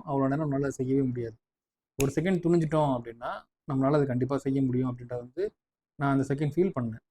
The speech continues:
ஃபீல் பண்ணது மட்டும் இல்லாம, அதை நான் செஞ்சேன். செஞ்சதுக்கு அப்புறம் தான் அந்த உணர்வு வந்து திரும்ப வந்து ஒரு உயிரோட்டமான ஒரு உணர்வா வந்து எனக்குள்ளார மாறுச்சு. ஆ, இப்ப இது எதுக்கு சொல்றேன் அப்படின்னா,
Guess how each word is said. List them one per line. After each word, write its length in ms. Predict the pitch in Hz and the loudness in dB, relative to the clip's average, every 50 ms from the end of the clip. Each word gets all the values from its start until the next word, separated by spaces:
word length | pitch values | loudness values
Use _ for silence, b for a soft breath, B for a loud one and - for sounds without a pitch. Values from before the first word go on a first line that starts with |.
| _ _ _ _ _ _ _ _ _ _ - | _ _ _ _ _ _ _ _ _ _ 6
ஃபீல் 220 | 170 180 190 175 | 6 6 6 6
பண்ணது 240 | 170 165 156 143 139 | 4 2 2 2 2
மட்டும் 260 | 139 135 139 151 143 | 2 0 0 0 0
இல்லாம, 480 | 131 127 123 117 117 117 123 139 156 160 - _ | 0 0 0 -2 -4 -6 -6 -8 -8 -8 -12 _
அதை 220 | - 131 127 131 | -14 -10 -8 -6
நான் 180 | 123 120 - - 127 | -8 -8 -8 -4 -2
செஞ்சேன். 320 | 131 147 156 151 170 - - _ _ _ _ _ _ | 0 0 2 2 0 -2 -4 _ _ _ _ _ _
செஞ்சதுக்கு 380 | 143 143 151 165 175 170 160 156 | 0 2 6 8 8 8 8 6
அப்புறம் 260 | 143 143 139 147 151 | 4 2 0 0 0
தான் 100 | 165 170 | 2 0
அந்த 500 | 165 151 143 139 135 131 127 123 120 117 - _ _ _ _ _ _ _ _ _ _ - | 0 0 0 -2 -2 -2 -2 -4 -8 -10 -12 _ _ _ _ _ _ _ _ _ _ 0
உணர்வு 280 | 143 160 165 156 143 | 2 4 4 4 4
வந்து 220 | 135 127 131 147 156 160 151 139 135 123 120 117 113 _ _ | 2 2 4 4 4 6 6 4 4 2 -2 -8 -16 _ _
திரும்ப 280 | - 156 156 160 156 143 | 0 2 4 4 4 4
வந்து 240 | 131 131 135 151 151 143 139 131 120 117 110 110 - _ _ _ _ _ _ _ _ _ _ _ _ _ - | 2 2 2 4 4 4 4 4 2 0 -4 -8 -12 _ _ _ _ _ _ _ _ _ _ _ _ _ -2
ஒரு 100 | 139 143 | 2 4
உயிரோட்டமான 640 | 143 156 170 175 175 165 151 165 160 165 170 165 156 | 6 8 10 10 10 10 8 6 4 4 4 4 2
ஒரு 140 | 139 135 135 | 0 -2 -6
உணர்வா 240 | 139 135 143 147 143 | -8 -8 -6 -6 -6
வந்து 200 | 135 135 143 139 | -6 -8 -12 -18
எனக்குள்ளார 380 | 131 127 - 131 127 127 123 | -20 -6 -4 -2 -2 0 -2
மாறுச்சு. 360 | 113 113 110 113 - _ _ _ _ _ _ _ _ _ _ _ _ _ _ _ _ 147 | -4 -6 -10 -18 -20 _ _ _ _ _ _ _ _ _ _ _ _ _ _ _ _ -6
ஆ, 40 | 139 135 135 127 127 123 123 123 120 120 120 117 117 - _ _ _ _ _ _ _ _ _ - | -4 -2 -2 -2 -2 -2 -4 -4 -6 -8 -10 -12 -16 -20 _ _ _ _ _ _ _ _ _ -8
இப்ப 220 | 165 151 - 170 | -6 0 4 4
இது 120 | 160 156 156 | 6 6 6
எதுக்கு 200 | 160 180 185 160 | 4 4 2 0
சொல்றேன் 300 | - 151 139 143 143 135 | 0 -2 0 0 0 -2
அப்படின்னா, 340 | 123 117 120 127 135 151 | -2 -2 -2 -2 -2 -4